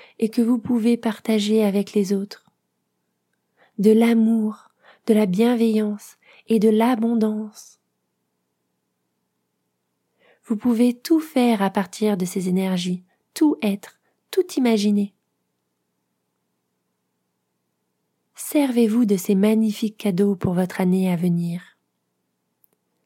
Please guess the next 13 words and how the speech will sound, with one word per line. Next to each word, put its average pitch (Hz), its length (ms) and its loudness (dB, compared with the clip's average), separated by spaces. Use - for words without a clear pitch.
Pour 185 180 -4
rebondir 190 680 2
à 175 40 0
chaque 180 220 -4
fois 202 220 0
que 202 100 -4
vous 175 220 -2
avez 180 240 0
un 180 120 0
petit 180 300 -6
coup 180 140 -10
de 175 100 -2
blues. 202 480 -2